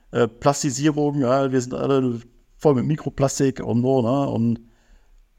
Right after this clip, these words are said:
ja, eben die ganze Klimakrise, das, äh, allein das sind ja schon tausend, ähm, verschiedene,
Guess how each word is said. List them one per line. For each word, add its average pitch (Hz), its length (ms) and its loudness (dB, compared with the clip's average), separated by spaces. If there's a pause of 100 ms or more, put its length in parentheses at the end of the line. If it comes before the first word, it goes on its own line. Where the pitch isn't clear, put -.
(100)
ja, 110 240 0
eben 117 160 0
die 120 60 4
ganze - 180 0
Klimakrise, 139 760 2
das, 120 340 -2
äh, 131 40 0
allein 117 340 2
das 139 200 0
sind 131 120 -2
ja 127 80 0
schon 110 380 -2
tausend, 127 440 0
ähm, 117 460 0 (280)
verschiedene, 127 720 0